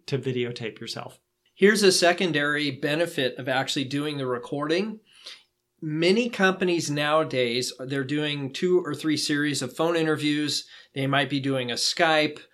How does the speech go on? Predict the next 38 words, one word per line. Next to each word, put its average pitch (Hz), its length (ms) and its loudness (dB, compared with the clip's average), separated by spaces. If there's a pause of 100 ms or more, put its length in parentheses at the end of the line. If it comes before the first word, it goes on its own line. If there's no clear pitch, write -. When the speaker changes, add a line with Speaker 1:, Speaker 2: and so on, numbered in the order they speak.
(320)
Speaker 2:
I've 131 140 -6
heard 139 200 -2
something 143 300 -2
called 123 280 -4
BlueJeans. 151 800 -2
I 135 80 -6
mean, 131 180 -4
there's 127 200 -6 (100)
all 160 200 4
these 185 240 6
video 160 440 4
platforms 151 680 0
now 117 400 -4 (300)
that 135 160 0
are 131 200 0
out 202 260 2
there 127 380 -2 (120)
that 156 140 2
these 151 160 2
companies 165 360 0
are 151 60 2
relying 143 480 2
on 127 200 0
before 156 280 0
they 151 240 -2
ever 196 280 2
bring 147 220 0
you 147 180 -2
on 139 180 -2
site. - 400 -8 (480)
By 139 140 2
practicing 175 640 4
your 139 140 -2
interview 143 720 0
answers 151 760 -2
on 143 180 0
a 120 60 -2
camera, 135 600 -2